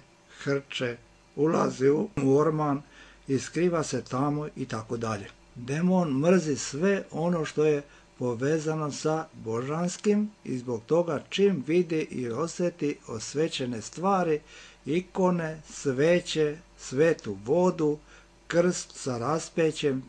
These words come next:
to kod njega izaziva buru mržnje. Pritom čovjek izgovara bogohulne reči, može da pljuje na ikone, prevrne šolju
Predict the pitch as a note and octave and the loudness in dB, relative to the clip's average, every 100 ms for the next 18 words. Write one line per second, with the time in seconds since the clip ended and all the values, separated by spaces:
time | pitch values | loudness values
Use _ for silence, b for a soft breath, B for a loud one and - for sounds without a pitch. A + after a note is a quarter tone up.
0 | - G#3 G3+ F#3+ - E3+ F3 C#3 D3 D#3+ | -4 -2 -2 -4 -2 0 0 0 -2 -2
1 | D#3 D3+ - C#3+ C3+ D3 D3 D3 C3 A2 | -2 -2 -4 -6 -2 -2 -2 -4 -6 -6
2 | A2+ E3+ F3+ E3 A2+ C3+ F#3 E3+ F3 D#3+ | 0 2 2 2 0 0 -2 -2 -4 -6
3 | B B B B - F3 F#3 E3+ B2+ - | B B B B 0 2 2 0 0 2
4 | F3+ F3+ D3+ - B B B - B2+ B2 | 4 4 2 -4 B B B -2 0 0
5 | B2 D3+ E3+ D#3+ D#3 - - C3 C3 C#3+ | 0 0 0 0 -4 -8 -18 -4 -2 0
6 | E3+ E3+ - C#3 A2+ G2+ A#2 F#3+ F#3+ - | 0 -2 0 0 0 -4 2 2 2 -2
7 | E3 - B B B C3 D#3+ E3 D3+ B2+ | -6 -10 B B B 0 2 4 2 0
8 | A2+ - - C3 F3+ F3 E3 D3 C#3 B2+ | -6 -10 -6 4 6 6 4 0 0 -6
9 | A2 B2+ F#3 - F3 D#3+ D3 - b b | -4 0 0 2 0 0 -6 -8 b b
10 | b b _ D3 F3 E3+ C#3 A#2 G2+ - | b b _ 6 6 6 2 0 -4 2
11 | E3 F3+ D#3+ D#3 | 4 6 4 2